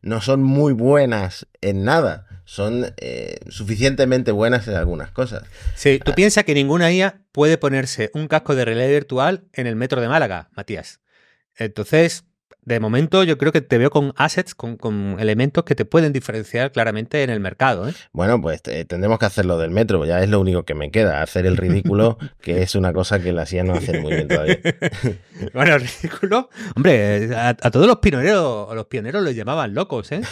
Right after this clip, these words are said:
Speaker 2: Es posible. ¿Cuál, quién fue el primero que se montó en un autobús y se puso a mirar una pantalla de móvil? Pues en aquel momento parecería, ¿no? El otro día mi mujer en una comida decía,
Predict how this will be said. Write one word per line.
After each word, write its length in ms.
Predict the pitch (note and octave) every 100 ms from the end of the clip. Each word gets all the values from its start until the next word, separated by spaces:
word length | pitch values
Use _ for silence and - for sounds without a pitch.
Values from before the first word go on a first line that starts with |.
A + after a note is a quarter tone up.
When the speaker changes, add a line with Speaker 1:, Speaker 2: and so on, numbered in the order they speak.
| D3+ -
Speaker 2:
Es 160 | C#3+ C3
posible. 580 | E3 D#3 E3+ F3 G#3+ - _ _ _
¿Cuál, 200 | F3+ E3+ _ _
quién 240 | F#3 A#3+
fue 240 | - G#3+ G3
el 140 | D3+
primero 360 | C3 C#3 D#3 D3+
que 60 | C#3+
se 120 | C#3+
montó 420 | B2 A#2+ C#3+ C#3+ -
en 140 | B2+
un 80 | C#3
autobús 580 | C3 A#2 B2+ C#3 C3 - _ _
y 100 | C3
se 140 | C3+
puso 360 | C3+ D3 D#3 C#3+
a 80 | C3+
mirar 240 | B2+ B2+
una 140 | C3+ B2+
pantalla 380 | B2 A2 A#2+ A#2
de 140 | A2+
móvil? 320 | G2 F2 D#2 _ _ _ _
Pues 180 | G#2 G2 _
en 120 | G2+
aquel 180 | G#2 G#2
momento 580 | A2+ C3 C3+ C3+ D#3+ D#3
parecería, 600 | A2 G2 A2 A#2 A#2+ A2+
¿no? 160 | D#3+
El 80 | D3
otro 160 | G#2+ B2
día 300 | C#3 D#3+ - _ - _
mi 140 | - B2
mujer 340 | A#2+ - C3+
en 120 | D3
una 160 | C#3+ D3
comida 360 | C#3+ C#3 C#3+ E3
decía, 460 | - - A#2 G2